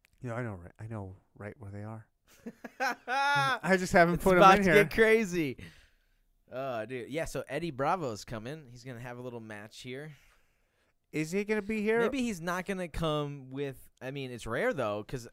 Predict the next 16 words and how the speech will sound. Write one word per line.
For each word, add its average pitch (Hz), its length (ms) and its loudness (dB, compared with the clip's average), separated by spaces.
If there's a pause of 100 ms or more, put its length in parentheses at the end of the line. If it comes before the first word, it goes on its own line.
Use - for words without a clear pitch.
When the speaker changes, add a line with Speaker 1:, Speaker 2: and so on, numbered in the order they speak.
Speaker 2:
whenever 147 340 -8
I 143 240 -4
s-, - 200 -10
I 127 120 -6
follow 139 280 -4
him, 110 80 -12
and 101 80 -10
whenever 127 200 -10
I 151 80 -4
see 143 260 -12
him 127 220 -12
at 104 260 -10
one 120 160 -12
of 107 140 -12
his, 104 500 -10 (1040)
uh, 78 500 -14